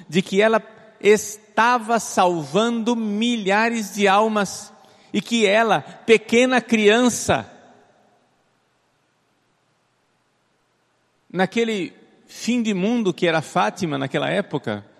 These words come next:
de dificílimo acesso, ela estava fazendo um bem para toda a cristandade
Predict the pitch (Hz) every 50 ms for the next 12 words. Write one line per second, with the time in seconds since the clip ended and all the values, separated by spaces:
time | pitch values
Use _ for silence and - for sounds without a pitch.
0 | _ _ _ _ _ - 135 165 175 156 165 - - 170 156 - - - 220 233
1 | 226 202 170 147 139 - - 165 170 208 202 - - - 123 113 - _ _ _
2 | _ _ _ _ _ _ _ _ _ _ _ _ _ _ _ _ _ _ _ _
3 | _ _ _ _ _ _ _ _ _ _ _ _ _ _ _ _ _ _ _ _
4 | _ _ _ _ _ _ _ _ _ _ _ - 120 139 156 147 139 123 - -
5 | - 143 147 151 139 135 131 117 107 - _ _ _ _ _ _ _ _ _ _
6 | - - 147 143 120 139 170 170 160 143 143 139 131 123 123 110 135 156 196 214
7 | 214 202 - _ _ _ _ _ _ _ _ _ _ _ _ _ _ _ _ _
8 | _ _ _ _ _ _ _ _ _ _ _ _ _ _ _ _ _ _ - 175
9 | 185 175 170 - - - - - - - 254 262 285 277 247 240 214 190 - 214
10 | 220 226 - - - - 190 180 180 175 156 170 180 208 226 240 220 247 254 254
11 | 240